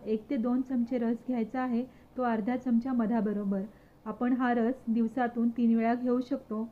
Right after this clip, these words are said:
हे सगळे घरगुती उपाय करून बघा, नक्कीच आपल्याला जुलाबाचा त्रास कमी झाल्याशिवाय राहणार नाही. जर अति प्रमाणात जुलाब होत असेल, खूप थकवा येत असेल, अशा वेळेस डॉक्टरांचा सल्ला घेणं गरजेचं आहे, कारण खूप प्रमाणात जर dehydration झालं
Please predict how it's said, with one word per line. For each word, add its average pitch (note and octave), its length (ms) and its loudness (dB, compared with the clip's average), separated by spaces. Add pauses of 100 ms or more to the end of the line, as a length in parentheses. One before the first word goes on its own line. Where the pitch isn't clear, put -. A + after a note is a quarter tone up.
(420)
हे D4 100 4
सगळे D4 260 4
घरगुती C4+ 360 4
उपाय C#4 220 0
करून C4+ 340 0
बघा, B3+ 240 0
नक्कीच B3 520 0 (400)
आपल्याला B3 320 0
जुलाबाचा B3 500 2
त्रास B3 380 -2
कमी A#3+ 180 2
झाल्याशिवाय A#3+ 460 0
राहणार A3+ 320 0
नाही. G#3+ 280 0 (440)
जर B3 100 0
अति A3+ 260 -2
प्रमाणात C#4 360 0
जुलाब A#3+ 360 0
होत A#3 180 -4
असेल, A3+ 360 0
खूप - 220 -8
थकवा B3 320 -4
येत C4 200 -4
असेल, A#3 380 -2 (340)
अशा B3 240 -2
वेळेस A#3 260 2
डॉक्टरांचा A#3 480 0
सल्ला B3 300 0
घेणं A#3+ 300 4
गरजेचं A3 420 0
आहे, A3 200 -2 (360)
कारण A#3 280 2
खूप C#4+ 200 -2
प्रमाणात C#4 360 0
जर C4+ 120 2
dehydration B3+ 720 2
झालं A#3 300 2